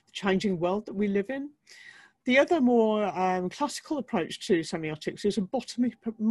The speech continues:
bottom-up approach, where you start with individual signs and symbols and you ask what they mean. And, um, Ajanta has,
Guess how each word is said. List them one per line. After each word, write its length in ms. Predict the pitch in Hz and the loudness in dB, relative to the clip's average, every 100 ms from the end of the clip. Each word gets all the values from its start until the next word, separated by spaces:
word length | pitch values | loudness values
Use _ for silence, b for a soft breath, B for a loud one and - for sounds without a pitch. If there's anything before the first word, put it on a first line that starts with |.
| 214 - | -2 -6
bottom-up 580 | 285 - 233 240 240 - | -8 -4 -6 -4 -6 -8
approach, 580 | - 196 170 - - b b b b b 247 | -10 -10 -10 -12 -16 b b b b b 2
where 160 | 240 233 | 4 6
you 80 | 233 | 4
start 480 | - 302 285 277 | 0 0 0 0
with 500 | 185 165 147 - - - | 0 -2 -2 -6 -14 -4
individual 580 | 247 240 220 226 233 214 | 2 2 2 -2 -4 -6
signs 340 | - 208 196 190 | -4 -6 -4 -6
and 100 | 185 | -6
symbols 500 | 202 180 180 175 190 | -6 -6 -4 -4 -4
and 140 | 180 | -2
you 100 | 175 | -4
ask 220 | 170 160 - | -4 -8 -8
what 140 | 170 | -10
they 120 | 165 165 | -6 -6
mean. 380 | 165 151 160 156 _ _ b b b b b b b _ | -6 -8 -12 -18 _ _ b b b b b b b _
And, 400 | 226 226 226 220 - _ - | 4 4 2 0 -4 _ 0
um, 260 | 226 226 226 | 4 4 2
Ajanta 840 | 233 294 294 294 - 254 185 180 | -2 0 0 -2 -4 -2 -2 -4
has, 560 | - 233 214 220 214 | -4 -4 -2 -2 -4